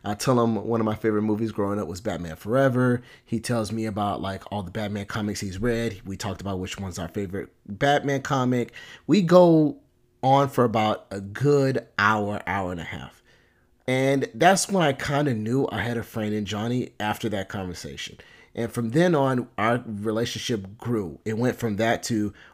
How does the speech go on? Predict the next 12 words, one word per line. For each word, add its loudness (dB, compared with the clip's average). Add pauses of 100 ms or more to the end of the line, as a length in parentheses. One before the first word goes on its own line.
okay, -2
we're -4
gonna -4
watch -4
Game -2
of -6
Thrones -2
every -8
Sunday. -8 (280)
Also, 2
every -4
Sunday 0